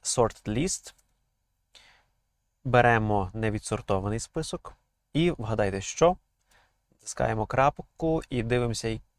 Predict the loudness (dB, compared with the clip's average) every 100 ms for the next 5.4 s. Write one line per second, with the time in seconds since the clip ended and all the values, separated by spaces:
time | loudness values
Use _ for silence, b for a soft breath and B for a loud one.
0 | _ _ _ -8 -2 -2 -2 -4 -4 -4
1 | -4 -4 -4 -4 -4 -12 -20 -20 _ _
2 | _ _ _ _ _ _ _ _ _ _
3 | _ _ 0 0 0 _ _ _ _ _
4 | b b b b _ _ _ 0 0 2
5 | -2 -2 -4 -8